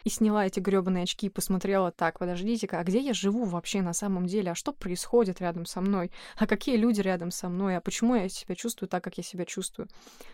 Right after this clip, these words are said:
Только после этого мое сознание стало более-менее трезвым для того, чтобы вернуться в практику и начать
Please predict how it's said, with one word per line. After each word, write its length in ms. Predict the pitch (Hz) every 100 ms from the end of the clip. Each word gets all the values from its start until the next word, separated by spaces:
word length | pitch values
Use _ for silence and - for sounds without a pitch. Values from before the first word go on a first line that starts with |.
| -
Только 240 | 311 254
после 380 | 233 220 190 202
этого 420 | 220 180 165 185 - -
мое 180 | 233 220
сознание 440 | - 190 208 190
стало 420 | - - 170 170 - -
более-менее 480 | 196 220 196 196 175
трезвым 520 | - 208 247 233 180
для 100 | 175
того, 140 | 175 180
чтобы 220 | - 175
вернуться 420 | 196 208 190 -
в 80 | -
практику 560 | - 247 - 226 185 - - - -
и 80 | 202
начать 380 | 202 269 269